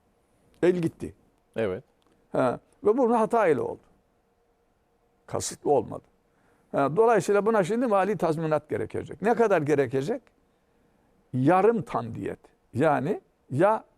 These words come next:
Speaker 1: iki nokta yüz gram şey, altın bedeli veya elli deve. Çünkü o iki organdan biri gitti.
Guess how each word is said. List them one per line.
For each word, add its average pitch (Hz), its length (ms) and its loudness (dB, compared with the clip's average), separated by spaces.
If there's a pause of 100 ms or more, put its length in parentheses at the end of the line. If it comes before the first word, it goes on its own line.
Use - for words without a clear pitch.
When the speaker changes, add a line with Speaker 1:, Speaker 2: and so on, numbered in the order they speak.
(220)
Speaker 1:
iki 170 320 -4
nokta 156 360 0 (300)
yüz 156 280 0
gram 131 260 2 (120)
şey, 190 280 0 (640)
altın 165 480 0
bedeli 185 360 0 (640)
veya 202 440 2 (180)
elli 170 300 2
deve. 87 260 -6 (2000)
Çünkü - 460 0
o 151 160 2
iki 175 180 -2
organdan 156 500 2
biri 160 160 2
gitti. 151 400 -2